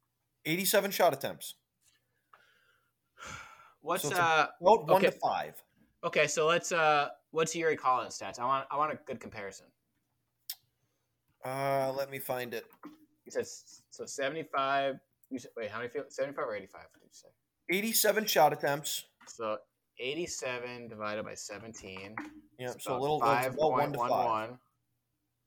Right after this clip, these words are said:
Speaker 2: And then Yuri Collins, he has
Speaker 1: He has a hundred thirty-five shot attempts.
Speaker 2: One thirty-five,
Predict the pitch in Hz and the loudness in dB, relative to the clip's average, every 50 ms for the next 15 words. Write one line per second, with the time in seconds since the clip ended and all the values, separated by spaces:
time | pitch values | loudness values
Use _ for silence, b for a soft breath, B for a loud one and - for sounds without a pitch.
0 | _ _ _ - 104 107 107 107 107 107 107 107 104 104 104 101 104 98 95 98 | _ _ _ -16 -14 -12 -10 -8 -6 -6 -6 -6 -6 -6 -6 -8 -8 -8 -10 -12
1 | 98 101 110 117 127 - - 123 113 104 101 104 104 107 113 123 123 - - - | -10 -8 -8 -8 -8 -6 -4 -2 -2 -2 -2 -2 -6 -6 -8 -10 -12 -14 -14 -14
2 | 120 107 107 107 107 104 101 101 98 98 98 113 131 - - - - - _ _ | -12 -10 -8 -6 -4 -2 -2 -2 -4 -4 -6 -8 -12 -14 -18 -18 -20 -20 _ _
3 | _ _ _ _ _ _ _ _ - _ _ _ _ _ _ _ _ - _ - | _ _ _ _ _ _ _ _ -20 _ _ _ _ _ _ _ _ -18 _ 0
4 | 196 208 214 185 165 156 185 208 226 233 202 156 - - 196 208 208 208 - - | 2 4 4 4 4 2 2 2 2 2 0 -2 -2 0 0 0 0 -2 -2 0
5 | 165 151 160 143 143 - 151 131 123 123 - - 120 131 156 - - - - _ | 2 2 4 2 2 2 4 4 4 2 0 -4 -4 -4 -4 -6 -8 -8 -8 _
6 | _ _ _ _ _ _ _ _ _ _ _ _ _ _ _ _ _ _ _ _ | _ _ _ _ _ _ _ _ _ _ _ _ _ _ _ _ _ _ _ _
7 | _ _ _ _ _ _ _ _ _ _ - - 90 92 - 117 127 120 - 110 | _ _ _ _ _ _ _ _ _ _ -20 -18 -16 -12 -10 -10 -10 -8 -6 -6
8 | 101 - - 104 117 | -6 -6 -6 -8 -10